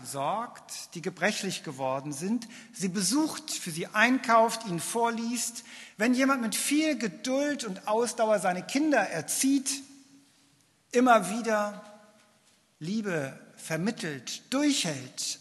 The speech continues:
Ausdauer zeigt, dann duftet das nach Jesus und wirkt in die Gesellschaft hinein.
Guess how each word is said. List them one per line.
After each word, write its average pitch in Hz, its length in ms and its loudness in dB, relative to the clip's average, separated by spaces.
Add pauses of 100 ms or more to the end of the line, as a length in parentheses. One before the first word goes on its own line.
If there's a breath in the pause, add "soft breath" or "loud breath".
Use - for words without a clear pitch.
Ausdauer 175 1000 2
zeigt, 208 800 0 (2250 soft breath)
dann 220 360 0 (600)
duftet - 480 -2
das - 380 -8 (720)
nach 135 140 -6
Jesus 180 500 -6
und 131 280 -10
wirkt 175 300 -8
in 156 120 -10
die 143 100 -10
Gesellschaft 123 760 -10
hinein. 143 540 -10